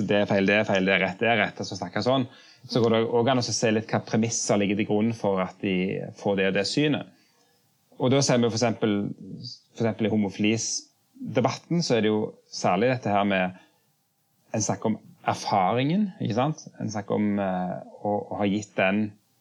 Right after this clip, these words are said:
den menneskelige erfaring med om noe oppleves godt eller ikke godt, og hvor mye smerte dette fører til, og så videre og sånt.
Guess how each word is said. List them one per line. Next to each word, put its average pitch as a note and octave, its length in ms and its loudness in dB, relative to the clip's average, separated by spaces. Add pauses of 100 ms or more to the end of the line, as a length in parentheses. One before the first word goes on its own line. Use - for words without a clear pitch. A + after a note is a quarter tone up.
(320)
den A2 140 2
menneskelige G2 520 -2
erfaring A2+ 840 0
med G#2+ 220 -4
om G2+ 140 0
noe F#2 240 -2
oppleves G2 460 -4
godt - 360 -8
eller G2+ 200 -2
ikke G#2+ 180 -6
godt, A#2 340 -4
og - 960 -4
hvor G#2+ 120 0
mye G2+ 140 0
smerte - 420 -2
dette A2+ 200 -2
fører G#2+ 280 0
til, A2+ 160 0
og G#2 80 -2
så G#2 80 0
videre G2 160 0
og G#2+ 80 -2
sånt. C#3+ 240 -2